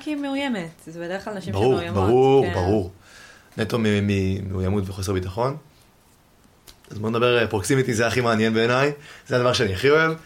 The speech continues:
Speaker 2: וראיתי אותו קורה כל כך הרבה פעמים, ואף אחד לא שם לב. אף אחד לא שם לב לדברים האלה, וזה דבר מטורף,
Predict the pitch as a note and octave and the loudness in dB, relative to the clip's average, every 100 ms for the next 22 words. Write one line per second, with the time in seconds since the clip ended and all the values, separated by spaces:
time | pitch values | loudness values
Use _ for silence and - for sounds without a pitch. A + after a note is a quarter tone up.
0 | - - A#2 C#3 C3 B2+ B2 A2 D3+ D#3 | -12 -4 -2 -2 -2 0 0 0 0 2
1 | D3+ C#3 A#2 B2+ B2 - - C3 - D#3+ | 2 2 0 -2 -6 -16 -16 -10 -8 -6
2 | E3+ C3+ D3 C3 - B2 A2 F#2+ F#2 - | -4 -2 0 2 2 0 0 -4 -6 -20
3 | - _ _ _ _ _ - C3+ - A#2+ | -20 _ _ _ _ _ -6 -6 -8 -6
4 | G#2+ C#3 C3 C3+ - C3 B2 C3 B2+ A2 | -4 -2 -2 -2 -2 -2 0 2 2 2
5 | A2 B2 B2+ D3 B2+ A2 B2+ B2+ B2 C3+ | 0 2 2 2 0 -2 0 0 2 2
6 | C#3 C#3+ D3+ D#3 D3+ D3+ D3+ G2+ F#2 - | 2 2 0 0 2 2 2 0 -4 -14